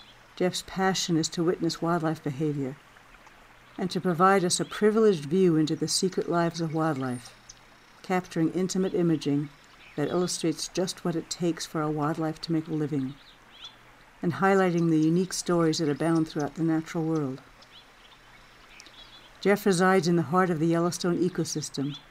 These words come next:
with his wife Karen and son Finn, with homes in Jackson Hole, Wyoming and Silvergate, Montana.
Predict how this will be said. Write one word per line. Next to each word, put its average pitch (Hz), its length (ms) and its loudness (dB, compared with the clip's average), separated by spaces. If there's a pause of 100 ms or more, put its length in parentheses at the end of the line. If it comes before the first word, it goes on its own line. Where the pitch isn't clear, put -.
(180)
with 165 140 -4
his 156 160 0
wife 185 240 0
Karen 170 380 0
and 160 140 2
son 175 240 0
Finn, 160 460 0 (640)
with 170 120 -4
homes 175 300 2
in 165 80 4
Jackson 160 420 0
Hole, 180 160 2
Wyoming 165 500 2
and 143 80 2
Silvergate, 165 500 0
Montana. 156 600 0